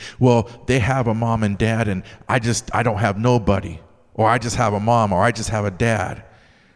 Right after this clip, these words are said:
Why do, why do I only have one parent?" I may not have all the answers,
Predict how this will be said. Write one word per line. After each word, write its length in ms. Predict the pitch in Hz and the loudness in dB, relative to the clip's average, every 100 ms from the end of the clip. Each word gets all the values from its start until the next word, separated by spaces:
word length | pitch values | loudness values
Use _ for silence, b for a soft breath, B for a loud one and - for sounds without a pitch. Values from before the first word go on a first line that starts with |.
| b | b
Why 260 | - 120 127 | 0 2 2
do, 80 | 120 B | 0 B
why 260 | - 120 127 | 0 2 4
do 160 | 123 117 | 2 2
I 140 | 123 | 2
only 200 | 123 110 | 2 0
have 220 | 110 104 | 0 0
one 200 | 104 113 | 0 0
parent?" 500 | - 120 120 101 90 - - _ _ _ _ _ b b b b b _ _ - _ - - _ _ _ - | 0 -2 0 -2 -2 -8 -20 _ _ _ _ _ b b b b b _ _ -20 _ -20 -20 _ _ _ -2
I 160 | 123 | 0
may 120 | 139 135 | 0 0
not 220 | 135 101 | 0 0
have 200 | 117 110 | 2 2
all 200 | 107 104 | 2 2
the 140 | 98 - | 0 -2
answers, 840 | 104 98 - 87 87 - - - | -4 -4 -4 -8 -6 -8 -10 -14